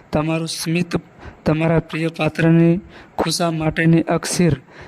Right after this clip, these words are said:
દવા છે. તમે પૂરું કરી શકો છો એની પૂરી ખાતરી થયા બાદ, બાદ જ કોઈ પણ વચન આપજો.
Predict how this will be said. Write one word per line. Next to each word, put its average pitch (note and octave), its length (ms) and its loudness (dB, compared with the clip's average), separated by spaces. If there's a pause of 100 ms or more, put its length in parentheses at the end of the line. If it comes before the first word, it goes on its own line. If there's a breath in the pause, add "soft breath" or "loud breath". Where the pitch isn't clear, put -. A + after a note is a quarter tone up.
(120 loud breath)
દવા D#3 360 0
છે. D#3+ 260 -2
તમે D#3+ 340 2
પૂરું D#3+ 400 -6
કરી D#3 320 0 (400 loud breath)
શકો D#3 380 -6
છો E3 220 -6 (280)
એની E3 300 4
પૂરી D#3+ 320 -6
ખાતરી D#3+ 460 -4
થયા D#3+ 340 -2
બાદ, D#3 280 2 (640 loud breath)
બાદ D#3 280 -2
જ F3 160 -4
કોઈ E3+ 280 2
પણ E3+ 300 2
વચન E3 400 2
આપજો. D3+ 440 0